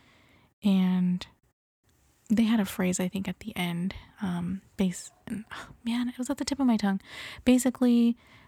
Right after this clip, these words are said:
when you listen to a podcast, people of color, when you support minorities, you elevate our voices, and our representations matter because it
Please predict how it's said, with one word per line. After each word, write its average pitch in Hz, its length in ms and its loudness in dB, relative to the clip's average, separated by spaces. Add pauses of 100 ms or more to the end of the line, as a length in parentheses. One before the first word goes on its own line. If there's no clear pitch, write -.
(120)
when 190 200 4
you 233 200 6
listen 240 300 2
to 233 100 4
a 220 60 2
podcast, 220 640 0
people 214 260 -2
of 208 60 -2
color, 190 480 4 (400)
when 185 200 0
you 247 640 2 (460)
support 208 680 -2 (1700)
minorities, 240 1040 2
you 220 320 2
elevate 214 400 2
our 196 100 0
voices, 208 760 2
and 175 160 -2
our 185 160 -2
representations 190 840 -2
matter 180 360 -2 (440)
because 180 440 -4
it 170 220 -10